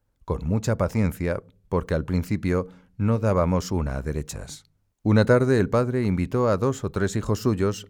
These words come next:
a dar un paseo por Roma, que finalizaría tomando algo en una trattoria. Cuando iban de camino, Escribá les preguntó: "¿Sabéis por qué vamos?".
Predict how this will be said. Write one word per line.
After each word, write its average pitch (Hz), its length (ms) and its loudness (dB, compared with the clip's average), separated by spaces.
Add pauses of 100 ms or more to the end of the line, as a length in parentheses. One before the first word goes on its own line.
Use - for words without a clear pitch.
a 104 100 0
dar 135 140 -2
un 143 140 0
paseo 113 400 2
por 92 160 2
Roma, 85 480 0 (380)
que 107 180 0
finalizaría 101 800 2
tomando 85 420 0
algo 95 300 0
en 82 100 -2
una 92 280 0
trattoria. 87 720 -4 (1040)
Cuando 98 320 4
iban 113 260 4
de 104 80 2
camino, 113 560 0
Escribá 117 480 -2
les 131 160 -2
preguntó: 80 680 -2 (840)
"¿Sabéis 90 480 -4
por 95 220 0
qué 98 100 2
vamos?". 120 460 -2